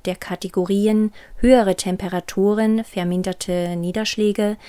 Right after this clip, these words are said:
mehr Extremniederschlagsereignisse, geringere Wasserverfügbarkeit, Bodendegradation und klimabedingte Naturkatastrophen zeigt, dass etwa die Hälfte aller bis dato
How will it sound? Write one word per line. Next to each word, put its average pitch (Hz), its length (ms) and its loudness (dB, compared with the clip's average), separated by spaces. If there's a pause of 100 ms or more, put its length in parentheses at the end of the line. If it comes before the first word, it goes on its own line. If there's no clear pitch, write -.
(320)
mehr 254 320 4
Extremniederschlagsereignisse, 196 2000 -2
geringere 196 880 2
Wasserverfügbarkeit, 202 1400 -4 (540)
Bodendegradation 202 1700 2
und 170 340 -8
klimabedingte 190 1120 0
Naturkatastrophen 180 1300 -4
zeigt, - 720 -6 (540)
dass - 160 0
etwa 269 360 2
die 208 200 -2
Hälfte 247 540 0
aller 180 240 -2
bis 175 300 -6
dato 208 580 0